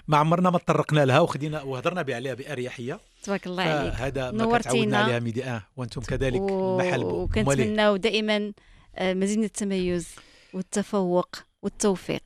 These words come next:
Speaker 1: مم.
Speaker 2: تبارك الله عليك.
Speaker 1: الله يحفظك، ميرسي بوكو، كنتمنى لك الاستمراريه. كيف قلت في الاول، رغم انه هذا البرنامج ديالك باقي بيبي، فقدر نقول لك بانه حقق واحد انتشار كبير، ماشي داكشي ديال لي فيديو ديال سون سيكون درهم، نو،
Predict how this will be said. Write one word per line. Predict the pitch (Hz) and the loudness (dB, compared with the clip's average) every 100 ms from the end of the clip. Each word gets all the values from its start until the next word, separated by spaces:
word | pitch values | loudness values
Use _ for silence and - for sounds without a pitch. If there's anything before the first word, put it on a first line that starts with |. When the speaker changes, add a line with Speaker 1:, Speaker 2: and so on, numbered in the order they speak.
| - | -4
Speaker 1:
مم. | 107 76 - | -4 -6 -6
Speaker 2:
تبارك | 185 - | -6 -4
الله | 156 | -6
عليك. | 151 - - - | -6 -8 -12 -4
Speaker 1:
الله | 113 120 | 2 4
يحفظك، | 110 - 123 - | 4 0 -2 0
ميرسي | 117 123 - | 0 2 2
بوكو، | 110 117 - 139 127 - | 0 0 0 -2 -2 -2
كنتمنى | 127 117 - 127 123 | -4 -6 -6 -2 0
لك | - | 0
الاستمراريه. | - - 131 120 117 104 107 135 - - - - | -2 0 2 4 4 4 2 0 -4 -14 -18 -10
كيف | - 120 | -6 -4
قلت | 123 | -6
في | - | -8
الاول، | - 143 131 131 135 - | -4 0 2 2 -2 -4
رغم | 123 127 | -2 0
انه | 147 156 135 135 120 | -2 -2 0 2 2
هذا | 120 | 0
البرنامج | 120 127 127 120 | 0 0 0 0
ديالك | 110 113 | 0 -2
باقي | 120 139 127 | -2 -4 -4
بيبي، | 107 110 156 - _ | -4 -6 -8 -10 _
فقدر | 123 110 - _ _ _ _ - 120 | -12 -12 -16 _ _ _ _ -6 -4
نقول | 117 107 | -2 -4
لك | 117 | -4
بانه | 139 117 113 | -2 0 0
حقق | - - 160 - 135 | -2 -2 -2 -2 -4
واحد | - 101 | -4 -6
انتشار | 107 120 - 110 | -6 -4 -2 0
كبير، | 123 107 107 - - - - | 0 2 2 0 -14 -16 -8
ماشي | 120 175 | -4 0
داكشي | 160 - | 0 2
ديال | 151 147 | 2 2
لي | |
فيديو | 117 117 | 2 2
ديال | 113 | 0
سون | - 113 | 2 0
سيكون | - - 110 | 0 0 0
درهم، | 101 92 98 | -2 -2 0
نو، | 117 | 0